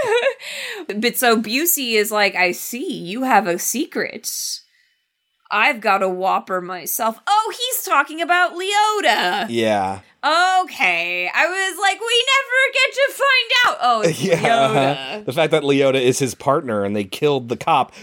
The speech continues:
Speaker 2: who was in the cop car's trunk.
Speaker 1: Yes, that too.
Speaker 2: Which is another reason why he wants everyone to stay away from it. He is relying quite heavily on the fact that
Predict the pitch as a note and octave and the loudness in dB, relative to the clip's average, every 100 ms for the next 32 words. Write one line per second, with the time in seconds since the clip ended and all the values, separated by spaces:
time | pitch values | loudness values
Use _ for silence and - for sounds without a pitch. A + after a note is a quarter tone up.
0 | - D#3+ E3 E3+ F#3 E3 - F3 - - | -2 2 4 2 2 2 2 0 2 2
1 | E3 D3 - - F3+ D#3 - - - _ | 2 0 -4 2 4 4 -2 -16 -20 _
2 | _ _ _ G#3 F#3+ - - - - _ | _ _ _ -4 -2 -2 -6 -10 -14 _
3 | A#3 F#3 - G3 F3 G#3 A#3 - _ _ | -2 -2 -2 -6 -6 -8 -10 -14 _ _
4 | _ B2 A#2+ C#3 D#3+ E3+ D#3 D#3 C#3+ C3 | _ -2 0 2 2 4 4 4 4 2
5 | B2+ B2+ B2 B2+ C3 B2+ A#2 - C3 A#2 | 4 2 2 2 2 0 -2 0 2 4
6 | A2+ A2 G#2 B2 G2+ G2+ - - - - | 2 0 -2 -4 -2 -4 -6 -18 -6 0
7 | E3+ D#3 E3+ D#3+ F3 F3+ D#3+ E3+ F3+ - | 0 2 2 2 4 2 2 0 0 -2
8 | D3+ D#3 D#3 C3+ B2+ A#2+ A2 C3 A#2+ - | -2 0 2 4 4 2 0 2 0 0
9 | - A2+ A2 | 0 0 0